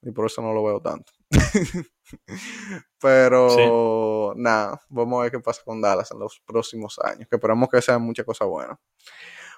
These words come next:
Speaker 1: Pues nada, mi gente, hemos llegado al final de este capítulo. Un capítulo en el que yo siempre lo voy a recordar porque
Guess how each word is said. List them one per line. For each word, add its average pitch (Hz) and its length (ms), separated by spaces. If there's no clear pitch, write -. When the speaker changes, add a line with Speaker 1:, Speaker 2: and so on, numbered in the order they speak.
Speaker 1:
Pues 160 320
nada, 185 280
mi 180 120
gente, 202 280
hemos 165 260
llegado 160 380
al 151 140
final 143 540
de 131 140
este 123 460
capítulo. 135 640
Un 120 120
capítulo 135 480
en 127 120
el 127 100
que 123 140
yo 123 100
siempre 127 320
lo 120 80
voy 120 140
a 123 60
recordar 120 500
porque 123 460